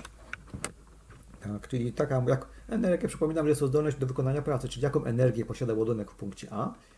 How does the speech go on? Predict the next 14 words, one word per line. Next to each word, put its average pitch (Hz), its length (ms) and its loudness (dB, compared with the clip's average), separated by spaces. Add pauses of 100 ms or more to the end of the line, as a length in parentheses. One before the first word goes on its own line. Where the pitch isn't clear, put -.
(140)
taką 190 200 2
można 175 360 2
wykonać 170 360 0
pracę, 101 400 -8
na 123 100 -4
przy-, - 220 -14 (200)
właśnie 190 280 0
przy - 120 -10
przesunięciu 131 500 -2
do 104 140 -2 (760)
nieskończoności. - 960 -4 (1700)
To 151 80 -4
jest 135 140 0
potencjał, - 500 -6